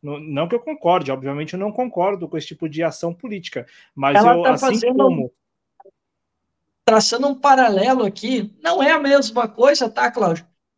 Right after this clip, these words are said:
Speaker 2: Mas, o, mas assim, a luta, né,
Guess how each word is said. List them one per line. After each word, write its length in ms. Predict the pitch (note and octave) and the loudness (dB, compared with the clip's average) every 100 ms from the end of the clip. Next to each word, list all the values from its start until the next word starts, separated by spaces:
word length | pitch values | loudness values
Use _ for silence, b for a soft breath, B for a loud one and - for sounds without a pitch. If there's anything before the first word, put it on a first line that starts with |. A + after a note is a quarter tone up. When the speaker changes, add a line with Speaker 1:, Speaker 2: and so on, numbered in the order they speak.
| - | 2
Speaker 2:
Mas, 360 | B3 D4 C4+ | 4 4 0
o, 200 | C#4 C4+ - | -4 -4 0
mas 280 | C4 C4 | 2 4
assim, 360 | B3+ A#3+ C#4 C4 | 2 0 2 2
a 100 | A#3+ | 2
luta, 640 | G#3+ G#3 C4+ E4 D#4+ G3+ | 2 4 4 2 -2 -4
né, 340 | F3 G#3+ B3 | -2 -2 -2